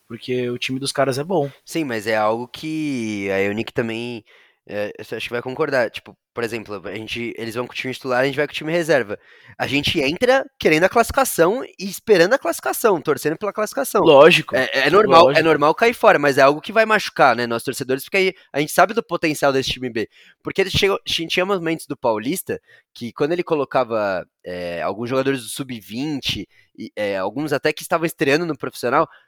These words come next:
Speaker 2: cara, ali você tem que ter cabeça no lugar e falar, "Irmão, o nosso time não vai render o que você tá esperando." Mas essa equipe que já jogou contra a Ponte, que jo-,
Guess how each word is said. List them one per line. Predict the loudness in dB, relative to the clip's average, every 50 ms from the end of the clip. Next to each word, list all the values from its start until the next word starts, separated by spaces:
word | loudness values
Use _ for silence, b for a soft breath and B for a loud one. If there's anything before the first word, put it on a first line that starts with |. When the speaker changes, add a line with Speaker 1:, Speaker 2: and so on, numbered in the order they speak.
| b _
Speaker 2:
cara, | -2 0 0 2 0 -2 -10 _ -6
ali | -4 -4 -4 -4
você | -8 -8
tem | -8 -10 -10
que | -10 _
ter | -10 -10
cabeça | -6 -6 -6 -6 -4 -6 -6 -6
no | -6
lugar | -6 -6 0 0 0 0
e | 0
falar, | -4 -4 -2 0 0 0 0
"Irmão, | -2 -2 -2 -2 -2 -4 -10 _ _ _ _ _ _ _ _ _
o | _ -18 -14 -8
nosso | -6 -6 -6 -6 -6
time | -8 -8 -6 -8
não | -8 -8 -6
vai | 0 2 4 4 4 2 0 -2 -4
render | -6 -6 -8 -8 -8 -8 -6 -6
o | -6
que | -6 -10
você | -14 -8
tá | -6 -6
esperando." | -8 -6 -8 -6 -6 -4 -6 -6 -8 -14 _ _ _ _ _ _ _
Mas | -4 -4 -2 -2 -4 -10 _ _ _
essa | -6 -6 -4 -4
equipe | -4 -4 -4 -6 -6
que | -8 -4
já | 0 0 0
jogou | 2 0 -4 -4
contra | -4 -6 -4 0 0 0
a | 0
Ponte, | 0 _ -4 -2 -2 -2 -4 -4 -4 -6 -6 -6 b b b b b b b b _
que | _ -10 -8 -6 -4 -4 -4
jo-, | -2 -4 -4